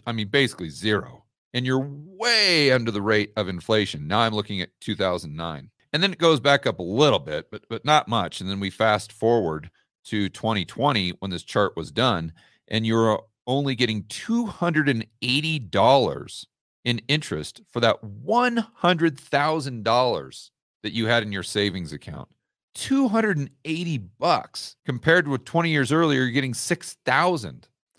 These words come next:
And by the way, stuff was cheaper in two thousand.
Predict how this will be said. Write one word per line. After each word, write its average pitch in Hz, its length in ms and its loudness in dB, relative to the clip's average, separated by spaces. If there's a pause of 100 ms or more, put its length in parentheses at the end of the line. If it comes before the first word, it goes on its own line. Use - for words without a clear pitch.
And 117 240 -2
by 180 220 6
the 117 80 0
way, 104 360 2 (540)
stuff - 360 2
was 120 120 0
cheaper - 520 -4 (440)
in 110 140 -8
two 107 140 -4
thousand. 90 480 -2